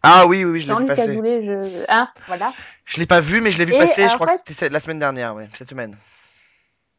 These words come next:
Speaker 2: C'était la semaine dernière. Et, euh, en fait, j'ai kiffé. <laughs> C'était, non, mais franchement, c'était, voilà, bah, c'était le, le petit truc, euh, il fallait pas me montrer, quoi. C'est, je suis tombée.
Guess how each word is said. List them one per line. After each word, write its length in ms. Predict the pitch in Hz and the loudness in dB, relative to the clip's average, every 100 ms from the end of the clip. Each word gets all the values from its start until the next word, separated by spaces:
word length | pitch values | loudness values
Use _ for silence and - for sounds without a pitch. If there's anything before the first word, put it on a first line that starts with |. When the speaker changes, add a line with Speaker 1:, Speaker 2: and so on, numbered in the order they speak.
| _ _ _ _ - | _ _ _ _ -16
Speaker 2:
C'était 320 | 254 - 302 | -16 -8 -6
la 80 | 247 | -6
semaine 160 | 269 | -8
dernière. 240 | 214 226 202 _ _ _ 262 - - - | -10 -10 -14 _ _ _ -12 -12 -14 -6
Et, 280 | 254 269 - _ _ _ _ _ _ _ _ _ _ _ _ _ _ _ _ | -4 -4 -6 _ _ _ _ _ _ _ _ _ _ _ _ _ _ _ _
euh, 240 | 208 196 - | -14 -10 -10
en 60 | |
fait, 180 | 220 294 220 | -8 -10 -10
j'ai 360 | 220 262 277 _ _ _ _ _ _ _ - | -6 -6 -8 _ _ _ _ _ _ _ -12
kiffé. 400 | 254 233 220 - | -8 -6 -6 -6
<laughs> 280 | 285 - - | -8 -8 -16
C'était, 600 | - - 277 294 269 269 349 - 571 294 226 | -8 0 0 2 0 -2 -10 -14 -12 -12 -10
non, 100 | 220 | -10
mais 100 | 226 | -6
franchement, 360 | 233 233 262 | -6 -6 -10
c'était, 520 | 262 208 202 190 185 - _ - - | -10 -14 -12 -12 -14 -18 _ -20 -4
voilà, 280 | 226 208 | 0 0
bah, 140 | 185 196 | -2 -6
c'était 500 | 233 214 220 208 202 | -8 -6 -4 -2 -2
le, 180 | 208 202 | -2 -2
le 120 | 208 | -6
petit 260 | - 262 247 | -8 -8 -8
truc, 380 | - 285 262 | -10 -10 -4
euh, 180 | 240 202 196 _ - | 0 0 -2 _ -4
il 80 | |
fallait 220 | 226 254 262 | 0 2 2
pas 100 | 285 | 0
me 80 | |
montrer, 380 | 262 262 - 285 | 0 -2 -6 -6
quoi. 180 | 269 220 | -2 -2
C'est, 340 | 220 - 220 - | -2 -10 -12 -10
je 60 | |
suis 120 | 220 - | -14 -6
tombée. 240 | 254 247 | -2 -2